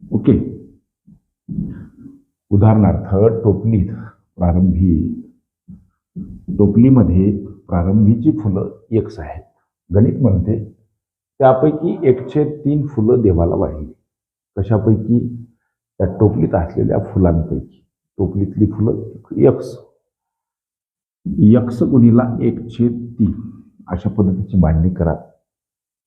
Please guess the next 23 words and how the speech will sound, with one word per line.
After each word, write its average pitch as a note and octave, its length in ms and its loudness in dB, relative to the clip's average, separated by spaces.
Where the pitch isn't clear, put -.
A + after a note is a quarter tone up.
एकला A2+ 380 4
हे G#2 260 2
यक्स G#2 260 -2
गुणिला F#2 360 4
आहेत F2+ 280 0
सर, F#2 280 -4
एक G#2 220 4
गुणिला G2 340 4
यक्स - 400 -4
म्हणजे G2 360 -6
एक - 280 -10
यक्स - 240 -8
किंवा A#2 220 4
स्पेशल B2 520 0
यक्स - 320 2
मांडला F#2 400 4
तरी F2+ 160 4
चालेल. C#2+ 420 -6
यक्स A2+ 400 4
छेद G#2+ 240 2
तीन A2 240 4
ही G#2 120 4
फुलं, F2 360 2